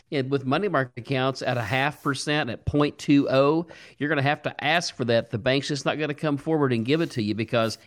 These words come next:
any of that money that they can get, see, before March of twenty twenty-two, banks could go to the Federal Reserve and borrow money for nearly zero. That's why they were not willing to pay you and I much money, Jeff, when we deposited money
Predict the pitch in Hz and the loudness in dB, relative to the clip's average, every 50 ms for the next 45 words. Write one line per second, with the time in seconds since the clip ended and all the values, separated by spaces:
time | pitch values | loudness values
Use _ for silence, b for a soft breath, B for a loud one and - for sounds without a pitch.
0 | - - 151 175 208 214 196 165 170 165 - 147 143 147 151 151 139 123 120 110 | -2 0 0 2 2 2 4 4 4 4 4 2 2 2 2 2 2 2 0 0
1 | 101 107 104 104 127 143 170 185 - - 185 170 165 156 135 147 170 147 95 - | -2 -4 -2 0 2 2 2 2 0 0 0 0 0 0 2 2 4 4 2 2
2 | - - - 127 123 120 123 117 - - 190 208 196 131 117 123 135 - - 123 | -2 -2 0 0 2 2 0 0 2 4 4 6 6 6 6 4 2 0 0 2
3 | 131 131 139 - - 131 120 - 156 135 123 117 107 - - 123 113 104 101 - | 2 2 2 2 -2 -6 -6 -4 -4 -2 -2 -2 -2 -4 -4 -4 -4 -4 -4 -2
4 | - 196 190 160 107 104 120 - b b b b 120 131 147 170 170 - - 196 | 0 2 2 2 2 0 -2 -6 b b b b -2 0 0 0 -2 -2 -2 -2
5 | 170 156 139 127 123 131 127 123 127 131 123 120 123 120 127 135 131 113 107 107 | 0 2 2 2 2 2 2 0 0 0 0 2 2 2 2 0 0 0 0 0
6 | 113 110 117 113 107 95 107 110 107 117 117 113 110 113 110 117 127 127 - 139 | 2 2 2 0 2 2 2 4 4 4 4 4 2 0 2 0 0 -2 -2 -2
7 | 123 113 113 113 117 113 123 123 120 107 139 190 214 175 117 95 92 113 135 - | -2 0 0 0 0 2 2 2 2 0 0 0 2 2 0 2 2 2 0 0
8 | - - 139 127 127 131 131 127 120 117 120 110 - 123 120 117 120 123 123 - | 0 0 0 2 2 2 2 2 2 2 2 2 2 0 0 0 0 -2 -2 -2
9 | 135 123 120 - 127 123 117 107 107 110 113 110 107 104 110 143 185 202 156 110 | -4 -4 -2 0 0 0 0 0 0 0 2 2 2 2 2 0 0 0 -2 -2
10 | 107 - - 117 101 104 107 104 101 87 104 107 113 117 - 127 110 104 110 110 | -2 -4 -4 -4 -4 -2 -2 -2 -2 -2 -2 -2 -2 -2 -2 -4 -2 0 0 0
11 | 101 113 - - 110 107 110 107 113 113 113 - 117 107 101 98 95 95 101 98 | 0 0 -2 0 0 2 2 0 -2 -6 -8 -6 -4 -4 -2 -2 -2 -4 -6 -6